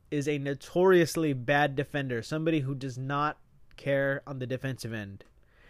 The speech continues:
And while he's had, here it is, bursts of defensive efforts, and he's made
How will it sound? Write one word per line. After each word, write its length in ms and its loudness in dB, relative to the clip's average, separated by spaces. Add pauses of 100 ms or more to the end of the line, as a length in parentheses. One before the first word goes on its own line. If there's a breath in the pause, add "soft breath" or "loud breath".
(220 soft breath)
And 180 2
while 140 8
he's 300 0
had, 560 8 (640)
here 160 -8
it 80 -2
is, 440 2 (360)
bursts 920 4 (340 soft breath)
of 160 -4
defensive 460 0
efforts, 460 2
and 160 -4
he's 260 -2
made 500 -2